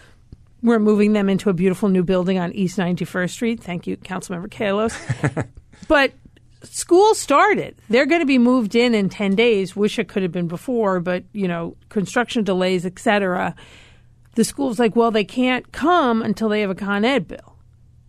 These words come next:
Speaker 1: Well, they're across the street. Literally across the street is the school. So, you know, things like that. We've worked it through, but, uh, so kids go to more than one school. Kids get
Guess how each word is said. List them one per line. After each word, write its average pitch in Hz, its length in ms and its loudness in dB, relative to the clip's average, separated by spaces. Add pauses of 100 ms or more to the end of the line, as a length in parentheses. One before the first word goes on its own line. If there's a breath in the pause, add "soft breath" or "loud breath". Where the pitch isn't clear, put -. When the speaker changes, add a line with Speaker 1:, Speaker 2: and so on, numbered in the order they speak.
(220)
Speaker 1:
Well, 262 260 2 (640)
they're 214 200 4
across 196 400 0
the 185 60 -12
street. 185 320 -6
Literally 202 1000 4
across 180 400 0
the 202 120 -6
street 254 300 2
is 175 140 0
the 196 100 0
school. 320 400 2 (340 loud breath)
So, 269 720 4
you 247 180 2
know, 214 220 0
things 220 360 0
like 175 200 0
that. - 200 -16
We've 214 220 0
worked 220 240 0
it 185 100 -2
through, 254 720 0 (140)
but, 175 280 -2 (380 loud breath)
uh, 175 260 -2
so 226 320 0 (360)
kids 320 240 0
go 302 140 0
to 254 60 2
more 208 220 2
than 190 200 -2
one 180 280 -4
school. - 380 -10 (160)
Kids - 300 0
get 277 220 -2